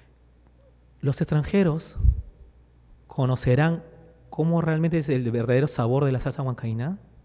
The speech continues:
No, ¿no? Y si yo le envío este envase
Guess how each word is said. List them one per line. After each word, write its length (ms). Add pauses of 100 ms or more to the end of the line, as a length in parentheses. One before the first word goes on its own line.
(1120)
No, 180
¿no? 220 (840)
Y 80
si 100
yo 80
le 80
envío 260
este 160
envase 540